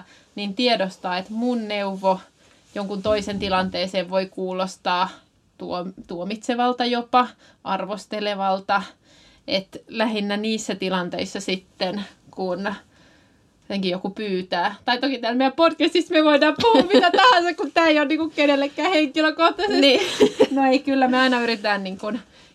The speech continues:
Speaker 1: jotenkin armollisesti, hyväksyvästi puhua, puhua kaikesta. Mutta... Hmm.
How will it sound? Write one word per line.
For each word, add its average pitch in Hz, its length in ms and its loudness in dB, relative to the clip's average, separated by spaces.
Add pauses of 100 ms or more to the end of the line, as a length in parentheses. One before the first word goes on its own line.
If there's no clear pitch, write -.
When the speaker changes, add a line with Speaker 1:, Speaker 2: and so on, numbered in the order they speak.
Speaker 1:
jotenkin 208 380 -6
armollisesti, 208 880 -2 (220)
hyväksyvästi 202 680 -6
puhua, 202 360 -4 (240)
puhua 247 440 -4
kaikesta. 208 540 -2 (1500)
Mutta... 190 560 -2 (2000)
Hmm. 208 340 0